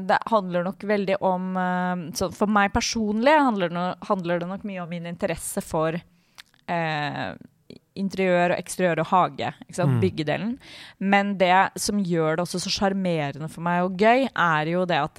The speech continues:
Speaker 1: det slutter liksom aldri å overraske.
Speaker 2: Mm.
Speaker 1: Simmene gjør så rare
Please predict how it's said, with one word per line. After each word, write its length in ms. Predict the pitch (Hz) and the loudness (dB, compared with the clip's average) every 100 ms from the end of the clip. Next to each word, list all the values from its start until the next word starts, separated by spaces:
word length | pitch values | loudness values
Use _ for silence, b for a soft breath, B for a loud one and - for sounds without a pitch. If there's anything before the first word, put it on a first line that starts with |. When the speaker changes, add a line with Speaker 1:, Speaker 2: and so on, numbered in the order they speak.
| 180 | -2
Speaker 1:
det 120 | 185 | 0
slutter 400 | - 226 - - | 0 -4 -4 -6
liksom 160 | 175 185 | -4 -2
aldri 220 | 170 185 | 0 0
å 40 | - | 2
overraske. 720 | 226 180 143 147 - - 240 - _ B B B | 2 2 0 -6 -8 2 2 2 _ B B B
Speaker 2:
Mm. 220 | 143 123 95 | -4 -4 -2
Speaker 1:
Simmene 540 | - 254 202 165 185 | 0 0 0 -2 -2
gjør 400 | 208 180 185 202 | 2 4 4 2
så 160 | - 220 | -2 0
rare 320 | 226 196 175 | 2 2 0